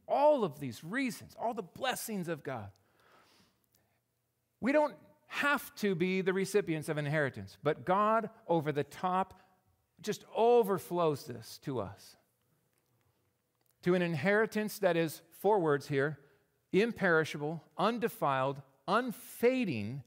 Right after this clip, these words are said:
and kept in heaven for you. Now note this, there's a change. The plural to the singular. All of these things are true of all believers, but when he starts to talk about the inheritance, he's not talking about getting in a line and,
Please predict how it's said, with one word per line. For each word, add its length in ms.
and 180
kept 440
in 240
heaven 760
for 160
you. 380
Now 140
note 280
this, 340
there's 180
a 40
change. 520
The 100
plural 580
to 80
the 100
singular. 560
All 240
of 100
these 220
things 260
are 60
true 240
of 100
all 160
believers, 420
but 120
when 160
he 60
starts 340
to 80
talk 260
about 220
the 60
inheritance, 680
he's 180
not 220
talking 320
about 300
getting 200
in 100
a 80
line 420
and, 120